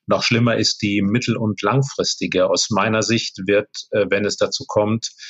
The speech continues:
äh, wird der harte Brexit die Beziehung auf lange Sicht vergiften und die, und die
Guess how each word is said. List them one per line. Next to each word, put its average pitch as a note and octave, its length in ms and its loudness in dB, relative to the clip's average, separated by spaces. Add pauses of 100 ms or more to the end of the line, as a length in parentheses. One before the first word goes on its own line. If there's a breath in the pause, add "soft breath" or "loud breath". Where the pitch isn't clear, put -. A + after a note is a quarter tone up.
(300 loud breath)
äh, G2+ 160 2
wird F#2+ 160 2
der F#2+ 120 2
harte G#2 220 0
Brexit G2+ 480 0
die G#2+ 80 -2
Beziehung G#2 480 0
auf G2+ 200 -4
lange G#2 300 2
Sicht G2+ 320 -2
vergiften A2 600 0
und G#2+ 260 -2
die, G2+ 280 2
und G2 200 -4
die F#2+ 240 2